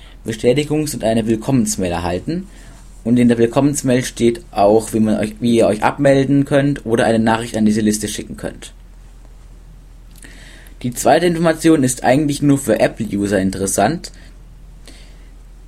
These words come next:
Der Podcast kann jetzt auch über iTunes abonniert werden. Dazu sucht ihr am besten nach Blinde und Technik.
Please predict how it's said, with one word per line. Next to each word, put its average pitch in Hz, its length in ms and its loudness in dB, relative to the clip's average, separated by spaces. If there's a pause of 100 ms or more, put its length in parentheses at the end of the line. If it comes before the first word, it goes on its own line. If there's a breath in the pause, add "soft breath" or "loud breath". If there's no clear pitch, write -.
(500)
Der 110 100 2
Podcast 156 800 0
kann 131 300 2
jetzt 143 320 -2
auch 127 200 2
über 123 300 -2
iTunes 117 560 0
abonniert 104 560 0
werden. 76 320 -6 (1000 loud breath)
Dazu 117 280 -4
sucht 139 280 0
ihr 127 80 4
am 117 60 0
besten 135 300 0
nach 117 180 0
Blinde 131 360 2
und 101 220 -4
Technik. 160 580 -4